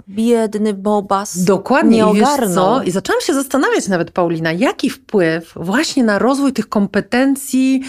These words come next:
Speaker 2: komunikacji niewerbalnej może mieć pandemia w ogóle na
Speaker 1: Będzie
Speaker 2: dzieci.
Speaker 1: miała niesamowity.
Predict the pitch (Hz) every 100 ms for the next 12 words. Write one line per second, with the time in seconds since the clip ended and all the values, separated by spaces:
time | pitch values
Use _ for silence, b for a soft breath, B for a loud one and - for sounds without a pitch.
0 | B B B 214 214 208 202 294 - 262
1 | 226 214 196 208 202 151 139 143 202 185
2 | 190 262 285 233 196 185 202 262 - 302
3 | 330 269 151 143 139 131 135 160 175 175
4 | 170 165 165 165 160 156 156 147 135